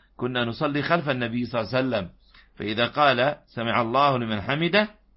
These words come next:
لم يحن أحد منا ظهره حتى يضع النبي صلى الله عليه وسلم جبهته على الأرض". إذن هم ينتظرون إلى أن يسجد النبي صلى الله عليه وسلم ويضع جبهته، ثم بعد ذلك يسجدون،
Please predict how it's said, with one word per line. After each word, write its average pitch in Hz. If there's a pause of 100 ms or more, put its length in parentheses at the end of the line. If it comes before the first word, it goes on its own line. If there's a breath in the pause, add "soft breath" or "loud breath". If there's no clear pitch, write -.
(800)
لم 156
يحن 135
أحد 127
منا 135
ظهره 120 (580)
حتى 147
يضع 151
النبي 120
صلى 117
الله 110
عليه 139
وسلم 151
جبهته 131
على 127
الأرض". 101 (1000)
إذن 117
هم 127
ينتظرون 139
إلى 139
أن 147
يسجد 175
النبي 165
صلى 160
الله 151
عليه 170
وسلم 156
ويضع 165
جبهته، 180
ثم 139
بعد 123
ذلك 151
يسجدون، 127